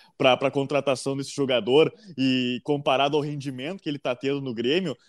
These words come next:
a, a diferença é, é gritante, né? E por isso que, que gera essa irritação também, ah, no torcedor, ah, por essa, por essa grana que foi colocada. E aí eu, eu volto pra aquela coisa do desespero, assim, de,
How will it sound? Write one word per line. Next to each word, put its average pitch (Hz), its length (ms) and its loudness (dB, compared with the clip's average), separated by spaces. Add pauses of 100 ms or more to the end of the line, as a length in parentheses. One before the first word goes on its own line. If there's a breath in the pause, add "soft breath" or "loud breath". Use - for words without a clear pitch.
(100)
a, 123 500 0
a - 20 -2
diferença 139 600 2
é, 135 260 -4
é 143 40 -4
gritante, 151 720 -2
né? 120 160 -4
E 127 40 -6
por 139 160 -2
isso 143 280 2
que, 165 120 -8
que 156 200 0
gera 143 180 4
essa 156 160 0
irritação 151 560 0
também, 139 380 0 (240 loud breath)
ah, 139 180 6
no 139 160 2
torcedor, 143 720 6 (220 loud breath)
ah, 139 240 4 (120)
por 151 140 2
essa, 143 720 2
por 143 120 -6
essa 143 240 -4
grana 147 280 -4
que - 80 -16
foi 151 120 -6
colocada. 151 580 -2
E 147 140 2
aí 135 160 2
eu, 165 200 0
eu 151 140 0
volto 147 300 -2
pra 160 80 -4
aquela 151 180 -4
coisa 151 220 -4
do 151 40 -6
desespero, 147 640 0
assim, 127 360 -2
de, 143 340 2